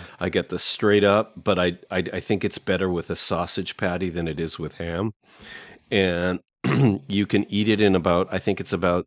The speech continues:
six, five bites. And it's just phenomenal. And it, I think it goes great with a hash brown.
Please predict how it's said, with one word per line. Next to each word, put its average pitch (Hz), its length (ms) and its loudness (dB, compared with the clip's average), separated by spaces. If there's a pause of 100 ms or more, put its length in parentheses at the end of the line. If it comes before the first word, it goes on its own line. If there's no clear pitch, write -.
six, - 540 -6
five 85 440 0
bites. 80 480 -6 (640)
And 82 800 0 (160)
it's - 340 -4
just - 520 0
phenomenal. 64 760 -6 (220)
And 76 680 -4
it, 82 200 -6 (380)
I 90 140 2
think 92 200 0
it - 120 -4
goes 85 220 -2
great 82 240 -2
with 82 160 -8
a 78 60 -6
hash 92 280 -2
brown. 98 400 -2